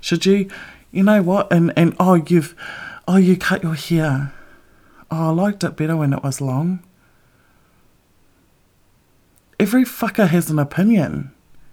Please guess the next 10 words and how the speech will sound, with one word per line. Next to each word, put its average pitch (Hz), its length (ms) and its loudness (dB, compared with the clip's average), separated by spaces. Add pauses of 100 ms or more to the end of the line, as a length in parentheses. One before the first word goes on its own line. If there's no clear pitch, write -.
(460)
And 180 100 2
I - 40 2
tell 202 240 -2
you 196 120 2
what, 196 240 0
majority 196 520 2
of 185 120 0
them 160 280 -4
ain't 220 200 -2
good. 202 260 -2